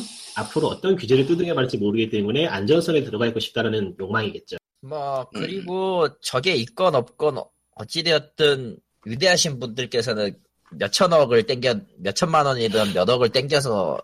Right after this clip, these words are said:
Speaker 2: 혈맹을 맺고 플레이를 하실 거기 때문에 별로 상관이 없어요. 예.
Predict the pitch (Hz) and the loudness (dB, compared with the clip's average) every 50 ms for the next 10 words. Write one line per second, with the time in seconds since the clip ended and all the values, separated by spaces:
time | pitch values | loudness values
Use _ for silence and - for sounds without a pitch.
0 | - - - 170 170 190 202 170 147 123 - - - 101 101 - - - 147 143 | -6 -2 0 2 2 4 2 2 2 2 2 0 0 -2 -4 -4 -4 -2 0 0
1 | 135 107 104 92 - 110 92 98 90 - - 69 - 67 73 - - 127 110 - | 2 2 2 0 0 -2 -2 -4 -6 -8 -8 -10 -10 -8 -4 0 2 2 2 2
2 | - - - - 165 156 156 165 165 160 180 185 190 156 120 - - 131 139 151 | 0 -2 0 2 4 4 6 4 4 4 4 4 6 4 4 2 2 4 4 6
3 | 143 131 - - - - 90 90 73 - | 4 4 2 -2 -4 -4 -4 -2 -4 -4